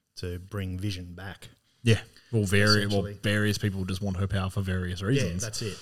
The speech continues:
Speaker 1: They want her power.
Speaker 2: Yeah.
Speaker 1: And her power is not what she's thinking about more than her grief. So,
Speaker 2: Mm.
Speaker 1: yeah,
Speaker 2: Yeah, it's
Speaker 1: so
Speaker 2: almost, it's run amok, but she doesn't quite understand
Speaker 1: Mm.
Speaker 2: that.
Speaker 1: Um,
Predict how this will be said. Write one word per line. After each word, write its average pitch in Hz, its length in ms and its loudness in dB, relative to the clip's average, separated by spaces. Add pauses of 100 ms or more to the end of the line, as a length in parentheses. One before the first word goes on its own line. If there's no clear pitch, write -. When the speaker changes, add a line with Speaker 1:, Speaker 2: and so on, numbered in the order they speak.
Speaker 1:
They 104 60 -10
want 101 200 -10
her 87 80 -14
power. 95 420 -4
Speaker 2:
Yeah. 107 140 -2 (120)
Speaker 1:
And 90 300 -8 (200)
her 107 120 -4
power 101 400 -4
is 90 280 2 (720)
not 104 160 -10
what 104 160 -8
she's 110 240 -2
thinking 101 320 -8
about 98 240 -8
more 101 200 -6
than 104 120 -4
her 92 140 -4
grief. 104 480 -4
So, 113 100 -4
Speaker 2:
Mm. 87 300 2 (460)
Speaker 1:
yeah, 95 40 -8 (100)
Speaker 2:
Yeah, 101 200 8
it's 87 80 -2
Speaker 1:
so 101 100 2
Speaker 2:
almost, 92 160 0
it's 92 160 0
run 95 140 4
amok, 90 400 -2
but 87 260 -4
she 101 120 -2
doesn't 87 260 -4
quite 87 260 -6 (140)
understand 87 640 -2 (200)
Speaker 1:
Mm. 113 260 0 (100)
Speaker 2:
that. 90 220 -8 (1500)
Speaker 1:
Um, 127 540 2